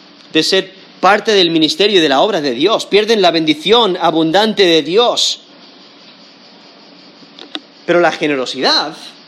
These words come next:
elimina el problema del ega-, del egoísmo financiero. La obediencia al mandato de Dios trae bendiciones. Y cuando Dios bendice, Dios bendice en abundancia. O sea,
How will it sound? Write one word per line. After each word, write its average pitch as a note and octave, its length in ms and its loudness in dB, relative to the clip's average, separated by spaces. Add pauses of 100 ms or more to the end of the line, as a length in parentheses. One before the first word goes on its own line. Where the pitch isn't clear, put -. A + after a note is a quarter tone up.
(880)
elimina G#3 560 2
el G#3+ 100 0
problema F#3 560 2
del E3 220 -2
ega-, E3+ 400 -2
del F#3 420 0
egoísmo F3+ 540 2
financiero. D3 680 -2 (840)
La F3 180 4
obediencia E3+ 1000 0 (160)
al F3 220 2
mandato F#3 540 2
de F3+ 140 2
Dios G#3 420 2
trae A#3+ 260 4
bendiciones. A3 960 0 (1160)
Y D3+ 100 0
cuando C#3 240 -2
Dios D3+ 240 -2
bendice, D3+ 540 -6 (1040)
Dios D3+ 280 -4
bendice C#3+ 680 -6
en C3 200 -8
abundancia. G#2+ 1000 -10
O G#2+ 60 -12
sea, - 240 -4